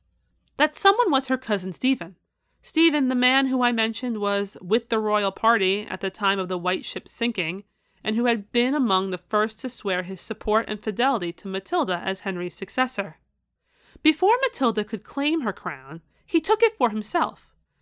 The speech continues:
Stephen managed to achieve a coronation mere weeks after the old king's death, an action that Matilda did not take lightly,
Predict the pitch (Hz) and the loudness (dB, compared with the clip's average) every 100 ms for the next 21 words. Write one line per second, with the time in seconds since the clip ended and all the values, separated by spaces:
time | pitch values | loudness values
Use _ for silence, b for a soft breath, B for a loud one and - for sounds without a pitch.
0 | _ - - 311 339 440 262 226 220 - | _ -14 2 4 6 4 4 2 0 -4
1 | 214 208 - 233 214 180 - 202 233 254 | -6 -4 -2 -2 -2 -4 -4 0 2 2
2 | 190 180 190 202 - 190 220 254 359 254 | 0 0 -4 -6 -8 -4 0 2 0 0
3 | 269 - - 180 - 185 - 190 180 - | -2 -4 -4 -4 -2 -4 -2 -2 -4 -6
4 | 185 170 254 220 - _ _ - 220 226 | -8 -2 0 0 -4 _ _ -4 0 2
5 | 269 - 311 247 185 180 - 226 233 208 | 0 0 2 2 0 -6 -2 -2 0 -2
6 | 180 185 196 - - 190 - 196 - 151 | -2 0 0 -2 -4 -4 -2 -4 -4 -8
7 | 139 | -16